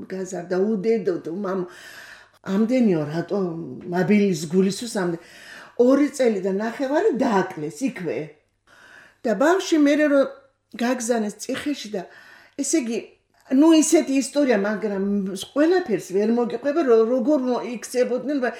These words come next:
და ავად გახდა ჭლექი და ღვიძლი და რა, სხვა და სხვა, რო-, რომ მოვიდე ივანიშვილი,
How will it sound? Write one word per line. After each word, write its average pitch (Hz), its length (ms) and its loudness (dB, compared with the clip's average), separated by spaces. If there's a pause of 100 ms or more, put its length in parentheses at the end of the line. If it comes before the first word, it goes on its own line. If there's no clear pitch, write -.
(300)
და 427 160 -6
ავად 302 320 2
გახდა 294 340 -2
ჭლექი 254 600 -6
და 233 340 0
ღვიძლი 247 640 -4
და 240 160 -2
რა, 240 200 -6
სხვა 233 280 -8
და 214 120 -8
სხვა, - 200 -6
რო-, 277 160 -2 (760)
რომ 233 260 2
მოვიდე 285 360 4
ივანიშვილი, 269 760 4